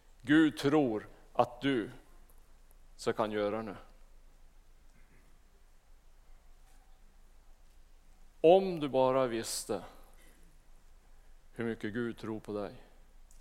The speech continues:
Om du bara förstod att du är så dyrbar för honom.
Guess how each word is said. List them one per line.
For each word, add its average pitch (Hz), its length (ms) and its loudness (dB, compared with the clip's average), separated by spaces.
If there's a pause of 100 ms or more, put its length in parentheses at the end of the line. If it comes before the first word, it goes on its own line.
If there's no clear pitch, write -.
(640)
Om 180 400 6
du 160 100 0
bara 147 360 4
förstod 117 580 -4 (2250)
att - 220 -2
du 127 100 2
är 117 80 4
så 113 180 -4
dyrbar 110 480 -2
för 107 140 -10
honom. 104 400 -8